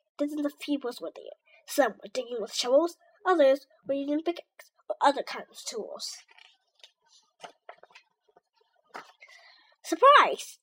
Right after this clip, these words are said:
George's friend said. "We're going to help the museum scientists dig for dinosaur bones." George was curious. Were there really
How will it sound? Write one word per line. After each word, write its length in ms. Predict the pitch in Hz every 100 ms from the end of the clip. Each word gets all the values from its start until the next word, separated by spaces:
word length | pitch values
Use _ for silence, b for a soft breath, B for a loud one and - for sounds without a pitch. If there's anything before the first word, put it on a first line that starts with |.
| _
George's 300 | 233 220 226
friend 280 | - 202 -
said. 240 | - 220 - _ _ _ _ _
"We're 160 | 349 370
going 360 | 294 247 226 262
to 80 |
help 180 | 311 -
the 100 | 247
museum 520 | 254 262 294 381 415
scientists 520 | 392 262 226 240 240 - -
dig 260 | 214 220 -
for 140 | - 381
dinosaur 380 | 466 440 285
bones." 360 | - - - - _ _ _ _
George 280 | - 311 262
was 140 | 320 -
curious. 440 | 415 330 - - _ _ _ _ _ -
Were 80 | 208
there 140 | 208
really 400 | 220 233 311 330